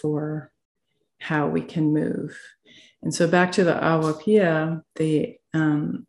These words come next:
grandmother owl, um, it was kinda neat. I was just at the Fairy Congress, and they did this ceremony there that was, um, came from,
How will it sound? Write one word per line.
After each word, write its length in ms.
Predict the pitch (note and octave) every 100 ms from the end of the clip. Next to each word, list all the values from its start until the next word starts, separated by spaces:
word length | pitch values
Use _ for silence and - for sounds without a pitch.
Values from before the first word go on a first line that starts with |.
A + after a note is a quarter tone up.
| -
grandmother 1040 | - D#3+ D#3+ D#3 D#3 D3+ D3 D#3 D3+ - _
owl, 640 | E3 E3 D#3 D#3 D#3 D#3 _ _ _ _ _ _ _ _
um, 220 | D#3 D3+
it 20 | D3+
was 160 | D#3+
kinda 240 | - G3+ F#3+
neat. 240 | E3+ E3
I 60 | D#3
was 120 | D#3+
just 180 | F3 -
at 120 | F3+
the 80 | F3+
Fairy 340 | - D3+ D#3+
Congress, 600 | D#3+ D3+ D#3 D3+ D3+ -
and 120 | D#3+
they 120 | D#3 D3+
did 240 | D#3 E3
this 300 | F3+ E3+ -
ceremony 600 | - D#3+ E3 F3+ F3+ E3
there 380 | D3+ D3 C#3+ C#3+
that 160 | D3
was, 500 | D3 C#3+ C#3+ - - _ _ _ _ _
um, 560 | D3+ C#3+ C#3+ - - - _ _ - - - _ _ _ _ _ _ _ _ _ _ _ _ _ _ _ _ _ -
came 400 | G3 G3 A3 G3+ - _
from, 520 | - E3 D#3+ -